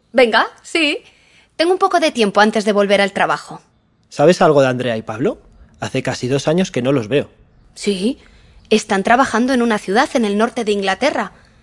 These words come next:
Speaker 1: Están contentos con sus trabajos y con los sueldos,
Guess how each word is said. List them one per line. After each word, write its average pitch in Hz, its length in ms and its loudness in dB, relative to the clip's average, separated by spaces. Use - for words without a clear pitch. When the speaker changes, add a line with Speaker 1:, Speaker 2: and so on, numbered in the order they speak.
Speaker 1:
Están 311 240 -2
contentos 311 520 0
con 214 140 -2
sus - 160 -10
trabajos 220 540 0
y 208 40 -2
con 202 200 0
los 196 120 0
sueldos, 208 480 -2